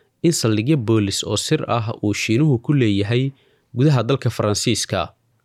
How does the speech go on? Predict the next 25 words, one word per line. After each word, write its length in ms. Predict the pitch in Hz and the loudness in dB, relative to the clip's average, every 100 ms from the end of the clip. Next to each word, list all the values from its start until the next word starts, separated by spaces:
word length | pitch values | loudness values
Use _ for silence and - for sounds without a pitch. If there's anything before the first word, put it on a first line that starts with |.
| - | -2
Middan 320 | 156 139 147 | 0 0 0
ayaana 340 | 113 110 107 | 0 0 0
keentay 460 | - 110 104 131 147 | -2 -2 0 0 0
cabsi 300 | 110 104 - | -2 -4 -4
ballaaran 500 | 147 110 101 104 131 | -2 0 0 0 -2
iyo 120 | 113 104 | 0 0
walaac 240 | 135 120 | 2 0
siyaasadeed 640 | - 107 101 - 101 123 - | -2 -2 -2 -4 -2 -2 -2
iyo 160 | 104 | 0
mid 180 | 117 139 101 | 0 0 -2
amni 280 | 101 117 139 | 0 0 -2
oo 180 | 101 101 | -2 -2
ku 160 | - | 0
yimid 460 | 143 107 123 131 - _ _ - | 0 0 0 -2 -10 _ _ -8
xukuumadda 420 | 120 - 135 127 | -4 0 0 0
Paris. 580 | 98 107 113 90 - - _ _ _ _ | 0 0 0 -2 -4 -8 _ _ _ _
Saldhigyadan 680 | - 120 110 170 185 151 160 | -4 -2 0 2 2 2 0
oo 160 | 113 95 | 0 0
aanan 320 | 107 110 107 | 0 0 0
ahayn 260 | 104 120 151 | 0 0 0
kuwo 260 | - 117 131 | 0 0 0
rasmi 360 | 147 - 95 | 0 -2 -2
ah, 180 | 98 120 - | -2 -4 -6
isla 220 | - 107 | -4 0
markaana 420 | 151 - 107 120 | 0 -2 -2 -2